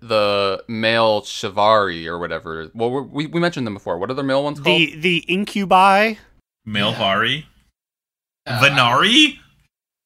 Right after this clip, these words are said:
Speaker 2: <laughs> No, you will not see me in the Pleasure Palace.
Speaker 3: My pants are too clown-esque to be there.
Speaker 2: Do you know what's under these pants? Spooky green mist.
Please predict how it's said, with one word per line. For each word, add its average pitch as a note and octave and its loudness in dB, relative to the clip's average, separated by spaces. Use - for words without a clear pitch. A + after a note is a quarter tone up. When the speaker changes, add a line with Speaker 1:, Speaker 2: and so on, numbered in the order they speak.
Speaker 2:
<laughs> - 4
No, F3 2
you F#3 0
will F#3+ 0
not G#3+ 2
see A3+ -4
me A3+ 0
in F3 2
the E3+ 2
Pleasure D#3 0
Palace. D3 -2
Speaker 3:
My G2+ 2
pants A2+ -2
are G#2 -2
too A#2+ -4
clown-esque C3 2
to C3+ -4
be C3 -2
there. G2 -2
Speaker 2:
Do D3 -4
you D#3+ 0
know E3+ 2
what's D#3 -2
under D#3 0
these C#3 -4
pants? E3+ -2
Spooky - -4
green F3+ 2
mist. - 2